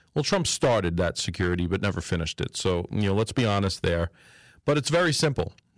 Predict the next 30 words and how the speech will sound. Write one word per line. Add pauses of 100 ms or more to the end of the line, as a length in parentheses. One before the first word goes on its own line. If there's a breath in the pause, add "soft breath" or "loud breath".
(100)
because
if
the
border
was
secure, (360)
we
as
voters
could
focus
on
real
issues
that
they
don't
have
the
spine
to
address. (760 soft breath)
It's
a
manufactured
distraction.
It's
a
manufactured
crisis,